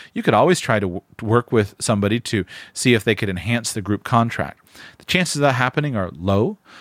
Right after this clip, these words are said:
but you might be in a position where that could happen, and a reworking of group benefits could, uh, qualify you for an additional amount of insurance. And don't despise small bits of life insurance. You may be able to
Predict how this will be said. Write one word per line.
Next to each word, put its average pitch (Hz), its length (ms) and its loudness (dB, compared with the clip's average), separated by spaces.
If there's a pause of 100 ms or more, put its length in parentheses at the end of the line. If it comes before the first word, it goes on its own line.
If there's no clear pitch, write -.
(160)
but 147 140 4
you 165 100 2
might 160 220 2
be 151 80 4
in 143 80 2
a - 20 -4
position 131 460 -2
where 123 100 2
that 117 160 -2
could 156 160 0
happen, 92 400 -4
and 98 140 -2
a 98 40 -2
reworking 110 680 2
of 98 300 0
group 113 180 2
benefits 110 480 0
could, - 220 -2 (280)
uh, - 220 -4 (160)
qualify 120 480 4
you 104 220 0
for 110 500 4 (720)
an 117 140 0
additional 110 460 2
amount 95 340 0
of 87 280 -6
insurance. - 680 -8
And 127 100 -4
don't 220 200 2
despise 110 640 2
small 143 420 2
bits 117 220 0
of 98 80 -10
life 90 260 -2
insurance. 92 460 -8
You 123 60 -4
may 123 160 2
be 120 160 4
able 113 160 0
to 113 200 -2